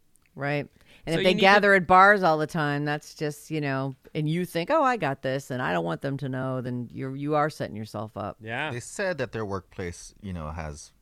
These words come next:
Speaker 3: a lot of drinking involved. I also think that our industry has a lot of drinking
Speaker 1: Yes.
Speaker 2: Yeah.
Speaker 3: surrounding
Speaker 1: It's
Speaker 3: it.
Speaker 1: expected, and there's
Speaker 3: Right.
Speaker 1: drinks
Speaker 2: Mm-hmm.
Speaker 1: pushed at you.
Speaker 3: And I
Speaker 2: Right.
Speaker 3: feel like, uh, because of that,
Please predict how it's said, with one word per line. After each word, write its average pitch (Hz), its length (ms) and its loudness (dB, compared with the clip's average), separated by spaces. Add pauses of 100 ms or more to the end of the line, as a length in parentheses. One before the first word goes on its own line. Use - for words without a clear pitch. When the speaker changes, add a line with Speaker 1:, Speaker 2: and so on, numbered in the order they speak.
Speaker 3:
a 82 60 -14
lot 82 140 -4
of 73 100 -10
drinking 76 340 -10
involved. 82 440 -4
I 98 160 0
also 95 340 0
think 85 240 -8
that 78 300 -4
our 95 240 0
industry 80 540 -6
has 76 360 -6
a 90 100 -14
lot 87 160 -4
of 82 100 -6
drinking 87 360 -6
Speaker 1:
Yes. 131 340 4
Speaker 2:
Yeah. 135 240 -6
Speaker 3:
surrounding 92 600 0
Speaker 1:
It's 78 240 2
Speaker 3:
it. 170 40 4
Speaker 1:
expected, - 840 0
and 160 140 0
there's 151 100 2
Speaker 3:
Right. 101 200 2
Speaker 1:
drinks 175 400 0
Speaker 2:
Mm-hmm. - 80 -20
Speaker 1:
pushed - 420 -2
at 147 180 -2
you. 117 440 -6
Speaker 3:
And 107 160 -4
I 107 40 0
Speaker 2:
Right. 120 160 -4
Speaker 3:
feel 180 140 -2
like, 135 460 -2
uh, 107 200 0
because 113 600 -2
of 104 140 -6
that, 98 380 0